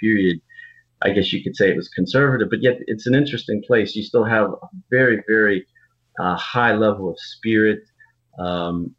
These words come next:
I don't know what the right word would be, camaraderie. This, uh,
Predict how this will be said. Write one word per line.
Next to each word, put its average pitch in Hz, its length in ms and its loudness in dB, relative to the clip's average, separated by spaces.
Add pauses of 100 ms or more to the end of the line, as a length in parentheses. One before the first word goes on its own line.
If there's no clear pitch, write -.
I 92 40 -2
don't 90 120 -4
know 85 100 -4
what 85 120 -6
the 85 60 -8
right 87 180 2
word 95 220 0
would 87 140 -2
be, 90 180 0
camaraderie. 90 800 2
This, 87 360 -8
uh, 82 200 4